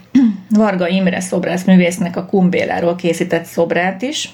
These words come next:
ezerkilencszáztizenkilenc emlékére, ugye Kumbéla születésének századik évfordulójára. Ezt ezerkilencszázkilencvenkettőben le is bontották, tehát összesen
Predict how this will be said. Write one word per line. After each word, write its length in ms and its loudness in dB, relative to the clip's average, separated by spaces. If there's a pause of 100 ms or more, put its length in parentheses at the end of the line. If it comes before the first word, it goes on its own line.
ezerkilencszáztizenkilenc 1300 -4
emlékére, 640 0
ugye 300 -4
Kumbéla 420 -2
születésének 680 -4
századik 580 -10
évfordulójára. 1160 0
Ezt 280 -6
ezerkilencszázkilencvenkettőben 1500 0
le 100 0
is 140 -6
bontották, 680 -4
tehát 200 -4
összesen 500 -6